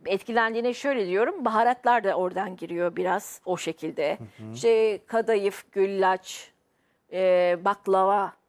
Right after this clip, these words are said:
Speaker 1: Mesela onlarda da var, bizde de var. Tabii bizler tabii bir şekilde kendi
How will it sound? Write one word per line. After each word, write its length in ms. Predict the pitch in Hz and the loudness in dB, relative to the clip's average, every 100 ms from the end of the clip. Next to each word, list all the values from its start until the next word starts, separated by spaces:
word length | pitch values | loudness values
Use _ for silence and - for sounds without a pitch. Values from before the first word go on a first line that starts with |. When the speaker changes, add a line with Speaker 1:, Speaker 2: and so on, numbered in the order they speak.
| _ _ | _ _
Speaker 1:
Mesela 360 | 185 180 160 143 | -8 0 0 0
onlarda 560 | 180 202 202 196 190 220 | -2 -2 -2 -2 -2 -2
da 120 | 185 | 0
var, 160 | 190 339 | 0 0
bizde 280 | 247 190 220 | -4 -6 -4
de 100 | 185 | 0
var. 140 | 165 - | -2 -2
Tabii 180 | 254 254 | -4 -4
bizler 360 | 370 285 269 - | -2 0 0 -2
tabii 320 | 196 175 - | -6 -6 -8
bir 80 | 175 | -10
şekilde 420 | 220 185 196 370 | -8 -6 -6 -6
kendi 440 | - 240 233 254 | -2 -4 -2 -6